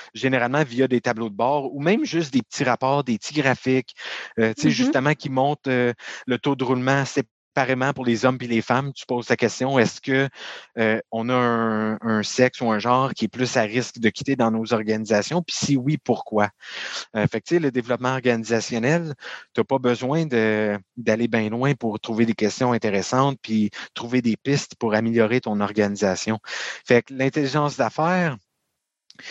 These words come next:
Speaker 1: c'est juste regarder des petites questions comme ça. Euh, puis comme j'ai dit, euh, traditionnellement, ça se fait avec des tableaux de bord. Euh, puis ça, ça fonctionne, là. Il y a aucun mal à,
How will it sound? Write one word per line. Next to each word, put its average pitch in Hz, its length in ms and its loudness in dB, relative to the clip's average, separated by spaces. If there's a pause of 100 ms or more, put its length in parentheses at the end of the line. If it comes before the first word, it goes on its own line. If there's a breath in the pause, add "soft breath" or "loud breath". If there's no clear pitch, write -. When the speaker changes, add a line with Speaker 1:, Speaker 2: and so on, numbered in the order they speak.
(120)
Speaker 1:
c'est - 160 4
juste 147 240 -2
regarder 127 400 0
des 131 140 0
petites - 200 -16
questions 131 360 2
comme 113 180 2
ça. 147 360 0 (460 loud breath)
Euh, 110 680 0 (400)
puis - 120 -12
comme 120 200 2
j'ai 110 140 0
dit, 123 320 -2
euh, 104 480 0
traditionnellement, 110 680 2
ça 120 140 -2
se - 80 -8
fait 117 60 0
avec 113 160 2
des 107 100 -2
tableaux 101 300 0
de 90 40 -10
bord. 127 380 0 (640 loud breath)
Euh, 98 560 2 (100)
puis - 80 -10
ça, 170 140 0
ça 139 160 2
fonctionne, 123 540 0
là. 113 100 2
Il 110 80 -6
y 101 60 2
a 104 40 2
aucun 117 360 0
mal 131 240 0
à, 107 320 2